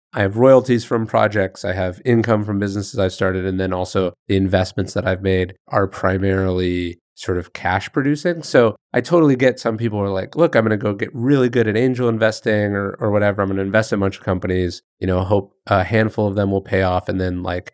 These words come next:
in five to ten years, I'll get some enormous payoff that'll be, like, sort of F U money." I don't know if I have the risk tolerance to really do that. That's, like, not what I like.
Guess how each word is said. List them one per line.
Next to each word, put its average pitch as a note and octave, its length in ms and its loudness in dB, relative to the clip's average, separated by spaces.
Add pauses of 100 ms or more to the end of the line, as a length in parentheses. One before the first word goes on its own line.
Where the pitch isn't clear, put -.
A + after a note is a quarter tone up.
(160)
in F#2+ 320 -2 (120)
five F#2 460 0
to G2 100 -6
ten F#2+ 280 -2
years, G#2 340 0
I'll F#2+ 100 -2
get G2 160 -6
some G2 220 -4
enormous G2 640 0
payoff F#2 480 0
that'll F#2+ 200 -2
be, F#2+ 200 -2
like, F#2+ 480 -4
sort F#2+ 280 -4
of F#2 280 -4
F - 240 -4
U G#2 120 -2
money." C#3 440 0 (180)
I B2+ 120 0
don't C#3 100 4
know C#3 60 4
if C#3 120 2
I B2+ 40 6
have A#2 100 2
the A2+ 100 0
risk G#2+ 340 -4
tolerance C#3 540 -2
to C3+ 100 -8
really C#3 220 0
do B2+ 220 -4
that. D3 200 -2
That's, A#2+ 180 -6
like, A2 160 -6
not G#2+ 460 0 (100)
what G#2+ 120 2
I G2+ 120 2
like. G#2 600 0